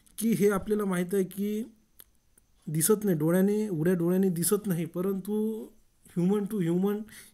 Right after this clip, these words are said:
याचा संसर्ग लोकांमध्ये होऊन अनेक लोक या बिमारीला बळी पडत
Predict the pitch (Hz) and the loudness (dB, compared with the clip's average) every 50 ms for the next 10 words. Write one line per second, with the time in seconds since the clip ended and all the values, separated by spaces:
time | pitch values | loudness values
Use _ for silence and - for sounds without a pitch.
0 | _ - 165 160 156 208 196 185 - 170 165 160 165 202 190 185 180 196 208 202 | _ -4 -4 -2 -2 -2 -2 -2 0 0 -2 0 0 0 0 0 0 -2 -2 0
1 | 180 170 160 185 185 190 190 185 175 180 185 160 165 202 202 165 135 - - - | -2 -2 -2 -2 0 0 0 0 0 0 0 2 4 4 4 4 0 -4 -10 -20
2 | - _ _ _ _ _ _ _ _ _ _ _ - - _ _ _ - 160 165 | -20 _ _ _ _ _ _ _ _ _ _ _ -20 -20 _ _ _ -2 2 2
3 | 196 214 208 185 175 170 170 196 196 190 185 185 196 190 170 151 160 156 170 175 | 2 2 2 0 0 0 2 2 2 2 2 2 0 0 0 0 0 0 0 0
4 | 175 185 185 185 190 185 196 - 165 143 156 160 175 185 180 180 175 165 170 180 | 0 0 0 -2 -2 -4 -4 -4 -2 0 0 2 2 0 -2 -2 -2 -2 -2 -4